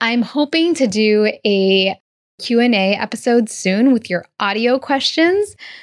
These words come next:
So please keep those coming. You can submit them via SpeakPipe. And the way to find that is to go to my blog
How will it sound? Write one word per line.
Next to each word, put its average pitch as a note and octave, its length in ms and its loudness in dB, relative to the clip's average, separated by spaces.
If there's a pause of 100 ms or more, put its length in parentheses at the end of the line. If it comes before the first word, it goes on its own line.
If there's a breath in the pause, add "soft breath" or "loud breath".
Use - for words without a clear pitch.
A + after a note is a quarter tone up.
So A3+ 280 -2
please D4+ 540 0
keep C#4+ 240 -4
those A#3+ 260 0
coming. A3 600 -2
You G#3 220 2
can G#3 160 2
submit F#3+ 500 -2
them C4 240 0
via G3 200 0
SpeakPipe. - 880 -4 (360 loud breath)
And G#3 200 -2
the G#3 80 -2
way G#3+ 200 2
to D#4+ 120 0
find F#3 420 -4
that F3 260 -2
is F#3+ 180 -2
to - 80 -2
go F#3+ 400 2
to - 160 -4
my F4+ 160 2
blog F#3 440 -2